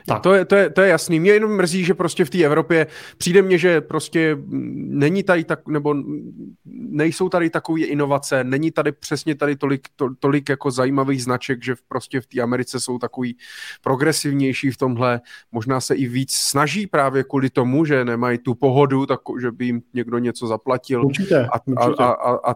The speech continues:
Speaker 2: a tak dále. Ale já se nechci pouštět ani do politických nějakých témat a tak dále, takže pokud máme odpovědět, tak spíš U S, ale myslím si, že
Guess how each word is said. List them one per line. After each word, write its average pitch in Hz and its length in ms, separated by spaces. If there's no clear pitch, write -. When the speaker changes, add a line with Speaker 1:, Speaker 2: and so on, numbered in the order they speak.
Speaker 2:
a 131 80
tak 120 200
dále. 113 340
Ale 151 240
já 143 160
se 175 120
nechci 160 220
pouštět 143 360
ani 147 160
do 131 80
politických 143 640
nějakých 139 340
témat 131 340
a 131 80
tak 135 180
dále, 123 300
takže 123 320
pokud 151 260
máme 165 240
odpovědět, 151 540
tak 139 180
spíš - 420
U 135 140
S, 147 220
ale 180 160
myslím 185 280
si, 196 120
že 185 180